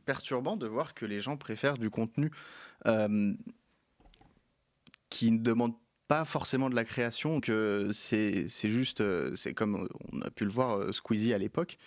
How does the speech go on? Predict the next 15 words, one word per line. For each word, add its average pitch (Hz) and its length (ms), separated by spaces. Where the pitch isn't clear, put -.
il - 60
y - 20
a, - 100
bah, - 100
il 76 60
y 85 40
a - 20
assez - 180
longtemps, 107 280
mais 98 200
quand, 104 400
euh, 95 120
l'implosion 104 440
de 101 80
YouTube, 110 320